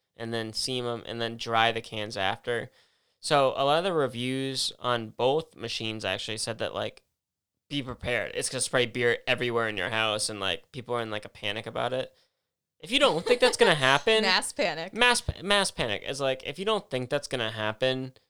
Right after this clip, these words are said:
Speaker 1: like, what do you think happens when you spin something really fast and there's liq-,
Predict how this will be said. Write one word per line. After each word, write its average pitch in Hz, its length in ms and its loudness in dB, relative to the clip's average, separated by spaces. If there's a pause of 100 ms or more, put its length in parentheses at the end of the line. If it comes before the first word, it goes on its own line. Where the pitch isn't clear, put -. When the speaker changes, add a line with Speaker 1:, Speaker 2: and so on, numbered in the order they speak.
(180)
Speaker 1:
like, 117 400 0
what 131 260 2
do 175 80 0
you 160 60 -4
think 160 240 -2
happens 127 480 2
when 123 120 -4
you 123 140 -4
spin 139 720 2
something 117 640 -2
really 123 320 0
fast 120 400 2
and 117 80 -6
there's 113 240 -4
liq-, 117 320 -2